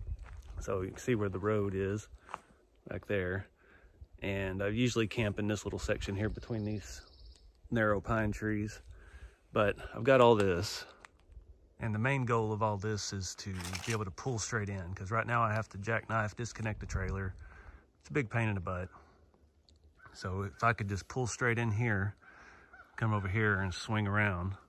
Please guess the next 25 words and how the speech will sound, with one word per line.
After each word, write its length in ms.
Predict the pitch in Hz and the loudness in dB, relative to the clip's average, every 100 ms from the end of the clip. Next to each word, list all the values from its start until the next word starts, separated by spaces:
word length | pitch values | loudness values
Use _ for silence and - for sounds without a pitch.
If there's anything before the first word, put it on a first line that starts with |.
| _ _ _ _ _ _ | _ _ _ _ _ _
and 160 | 87 90 | -6 -4
then 100 | 85 | -2
set 220 | 117 101 | 0 0
up 100 | - | -2
camp, 300 | 110 101 85 | -2 -2 -4
like, 160 | 85 | -6
right 160 | 95 92 | -4 -2
here 160 | 104 92 | -2 -4
where 120 | 90 | -6
it's 220 | - - - _ _ - | -10 -16 -20 _ _ -10
more 160 | 104 92 | -6 -4
level, 380 | 92 95 98 - - - - - - _ _ _ - | -4 -6 -8 -10 -20 -20 -20 -20 -20 _ _ _ -4
and 80 | 107 | -2
that 100 | 104 | -2
would 140 | 95 | -2
be 340 | 101 95 92 92 - - | -4 -4 -6 -8 -12 -6
ideal. 440 | 104 85 98 85 | -4 -4 -6 -6
So 160 | 90 104 | -4 -4
I 60 | 95 | 0
think 260 | 135 123 | 0 0
what's 160 | 117 - | -6 -4
gonna 160 | 110 | -2
have 140 | 110 107 | -2 -4
to 60 | |
happen, 440 | 95 104 101 101 | -4 -4 -4 -6